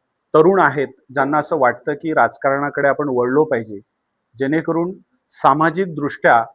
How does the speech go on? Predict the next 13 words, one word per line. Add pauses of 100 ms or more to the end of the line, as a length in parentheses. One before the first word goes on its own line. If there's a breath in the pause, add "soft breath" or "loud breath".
(480)
जो
न्याय
आहे
तो
मिळवण्यासाठी
आपण
सक्षम
व्हावेत, (160)
म्हणून
राजकारणाकडे
त्यांची
वाटचाल
ही